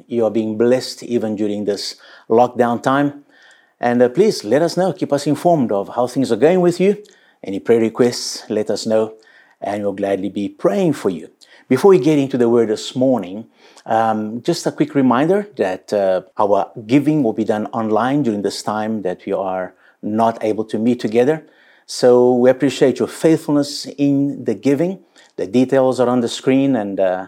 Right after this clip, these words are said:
please go ahead and, uh, give online during this time.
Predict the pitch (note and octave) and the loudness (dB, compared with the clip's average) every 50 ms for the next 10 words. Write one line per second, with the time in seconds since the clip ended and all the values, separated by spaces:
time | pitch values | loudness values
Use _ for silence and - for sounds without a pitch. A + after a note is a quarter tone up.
0 | - _ _ _ _ _ _ _ - A2 A2 A2 G2+ A#2 A2 G#2+ G#2+ F#2+ G#2 G2 | -16 _ _ _ _ _ _ _ -2 0 0 0 2 2 2 4 2 2 0 -2
1 | F2+ - - _ _ _ _ _ _ - - G2+ G2 G2 F#2+ G2+ F#2+ F#2+ F2+ - | -4 -6 -10 _ _ _ _ _ _ -12 -10 -10 -8 -8 -6 -6 -6 -6 -6 -4
2 | A2 G2+ G2+ G2 G2 - - - G#2+ G2+ G2 G2 F#2+ G2 G2 F#2 F#2+ F#2 F#2 F#2+ | -4 -4 -4 -4 -6 -10 -8 -8 -8 -6 -6 -6 -6 -6 -6 -6 -8 -10 -10 -10
3 | G#2 F#2+ F#2+ F#2 F#2+ G2+ F#2 - - - C3 A2+ F#2 F2 - | -10 -10 -8 -8 -8 -8 -8 -8 -6 -6 -6 -6 -6 -10 -16